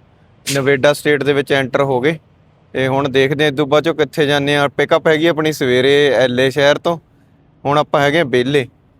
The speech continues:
ਤੇ ਨਹਾ ਨਹੂ ਕੇ ਦੇਖਦੇ ਆ। ਹੁਣ ਆਪਣੇ ਕੋਲ ਟਾਈਮ ਸੀਗਾ, ਡਿਲੀਵਰੀ ਕਰਤੀ ਡਨ ਤੇ ਹੁਣ ਨਹਾ ਨਹੂ ਕੇ ਦੇਖਦੇ ਆ। ਤੇ ਇੱਦਾਂ ਦੇ ਪਹਾੜ ਆ ਇੱਥੇ, ਦੇਖੋ ਪਿੱਛੇ ਕਿੰਨਾ ਘੈਂਟ ਵਿਊ ਆ,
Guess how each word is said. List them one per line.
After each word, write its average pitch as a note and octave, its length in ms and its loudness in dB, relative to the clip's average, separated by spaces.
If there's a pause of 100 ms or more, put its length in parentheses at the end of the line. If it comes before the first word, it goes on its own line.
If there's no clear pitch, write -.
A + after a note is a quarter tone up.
(140)
ਤੇ C3 500 0
ਨਹਾ C#3 300 0
ਨਹੂ D3+ 200 -2
ਕੇ D3 160 0
ਦੇਖਦੇ B2+ 400 0
ਆ। C#3 40 0
ਹੁਣ C#3+ 160 -2
ਆਪਣੇ C#3 240 0
ਕੋਲ C3+ 140 -2
ਟਾਈਮ B2+ 260 0
ਸੀਗਾ, D3 280 0
ਡਿਲੀਵਰੀ C3+ 440 -2
ਕਰਤੀ C3 440 0
ਡਨ C#3 340 0 (680)
ਤੇ C3 100 -12
ਹੁਣ C#3 200 -4
ਨਹਾ D3 280 0
ਨਹੂ D3 200 0
ਕੇ C#3 140 0
ਦੇਖਦੇ B2 400 0
ਆ। D3 100 -4 (320)
ਤੇ C3 120 -2
ਇੱਦਾਂ C3 260 0
ਦੇ C#3 100 0
ਪਹਾੜ C#3 440 2
ਆ - 20 4
ਇੱਥੇ, C#3 200 -4
ਦੇਖੋ B2+ 300 -4
ਪਿੱਛੇ B2+ 260 -6
ਕਿੰਨਾ B2+ 260 -4
ਘੈਂਟ C3 260 0
ਵਿਊ B2 320 -2
ਆ, C3+ 100 -2